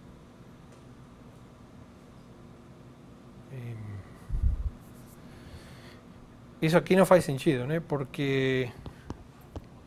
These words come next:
observem, Z é um campo em Rn, né? Então, isso pega um, um ponto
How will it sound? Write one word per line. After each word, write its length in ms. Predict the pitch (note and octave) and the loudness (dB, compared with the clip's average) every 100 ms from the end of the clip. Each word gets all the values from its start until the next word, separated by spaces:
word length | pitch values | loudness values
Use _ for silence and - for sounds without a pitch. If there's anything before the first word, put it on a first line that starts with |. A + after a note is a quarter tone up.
| - - - - - - - - | -20 -20 -20 -20 -20 -16 -16 -6
observem, 480 | E3+ D3 D#3 C#3+ C3+ C3 | -4 2 2 2 -2 0
Z 380 | D3+ G3+ C#4 - - - - - | 8 8 8 -2 -14 -20 -20 2
é 60 | G3+ | 4
um 140 | F#3+ | 6
campo 360 | A3+ A#3+ A#3 A3 | 8 8 10 10
em 140 | G#3+ | 10
Rn, 520 | F3 F#3 F3 D3 C3 | 8 8 8 6 2
né? 240 | E3 A3+ A3 - - - - - - - | -2 -4 -8 -14 -20 -20 -20 -20 -20 0
Então, 340 | E3 E3+ F3+ - - - - - | 4 4 2 -4 -18 -16 -10 2
isso 340 | G#3 A3 - | 4 6 4
pega 460 | G3+ G3 E3 D#3+ - | 8 10 12 10 10
um, 240 | - F#3 F3 - - | 4 4 4 -4 0
um 160 | G3+ E3 | 2 4
ponto 720 | F3 A3+ A#3+ E3+ D#3+ C#3+ | 12 12 12 10 6 2